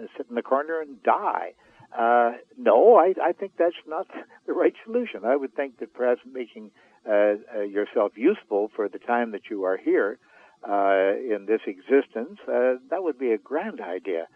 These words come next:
And that's what I do every day, and I find it very rewarding. But people, uh, want woo-woo, they want, uh, uh, false beliefs, and, uh,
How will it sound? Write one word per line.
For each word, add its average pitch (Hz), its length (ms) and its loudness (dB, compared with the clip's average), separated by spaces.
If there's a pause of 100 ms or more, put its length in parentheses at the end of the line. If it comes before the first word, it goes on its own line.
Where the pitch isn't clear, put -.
(300)
And - 100 -20
that's 98 200 -12
what 104 120 -8
I 107 140 0
do 120 200 -2
every 135 260 -2
day, 175 360 0
and 87 100 -6
I 98 160 -2
find 95 220 -12
it - 100 -16
very 95 220 -6
rewarding. 156 540 -8 (380)
But - 220 -10
people, 151 480 0
uh, 139 200 2
want 123 480 0 (280)
woo-woo, 143 640 -2
they 104 120 -2
want, 120 340 -6 (120)
uh, 110 40 -4 (460)
uh, 104 120 -14 (100)
false 127 240 2 (100)
beliefs, 143 360 -6 (400)
and, 110 320 -8
uh, 107 220 2